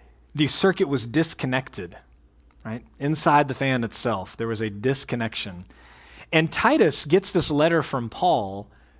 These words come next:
because there is a disconnection in the lives of the people that he's leading in his church. There's a disconnection between what people are believing and how they're living their lives, which is a problem that all of us are familiar with.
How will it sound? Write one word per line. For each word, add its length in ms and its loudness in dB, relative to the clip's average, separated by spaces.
because 640 2
there 180 4
is 140 4
a 80 4
disconnection 920 -2
in 160 -4
the 80 2
lives 400 4
of 60 -6
the 60 -4
people 280 -4
that 80 -4
he's 240 -2
leading 320 0
in 80 -4
his 160 -6
church. 500 -6
There's 200 2
a 40 2
disconnection 720 2
between 440 0
what 340 0
people 680 -2
are 220 4
believing 680 0
and 140 -8
how 220 2
they're 180 0
living 340 0
their 200 -2
lives, 480 2
which 160 -2
is 100 0
a 60 -2
problem 460 2
that 100 -4
all 240 2
of 100 0
us 160 -2
are 60 -4
familiar 480 -2
with. 260 -10